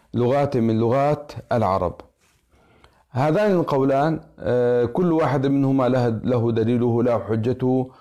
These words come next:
وله نقاشه، وله أخذه، وله رده، ونجد ذلك لمن أراد أن يتوسع بكثرة أن يراجع كتب علوم القرآن وما ألف في ذلك،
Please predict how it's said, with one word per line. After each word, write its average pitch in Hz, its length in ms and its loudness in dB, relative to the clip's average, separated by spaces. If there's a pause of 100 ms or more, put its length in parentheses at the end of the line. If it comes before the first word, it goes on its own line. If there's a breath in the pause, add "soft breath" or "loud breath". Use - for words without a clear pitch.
(180 loud breath)
وله 123 360 0
نقاشه، 131 520 -2
وله 123 480 2
أخذه، 127 200 -2
وله 135 520 2
رده، 135 500 0 (420 loud breath)
ونجد 147 680 0
ذلك 127 680 0
لمن 123 300 0
أراد 127 320 0
أن 113 140 0
يتوسع 120 600 0
بكثرة 131 640 -2 (500 loud breath)
أن 143 280 0 (120)
يراجع 123 840 0 (260)
كتب 127 300 -2
علوم 123 280 0
القرآن 117 600 0 (420 loud breath)
وما 127 420 0
ألف 135 280 0
في 123 240 -2
ذلك، 123 680 0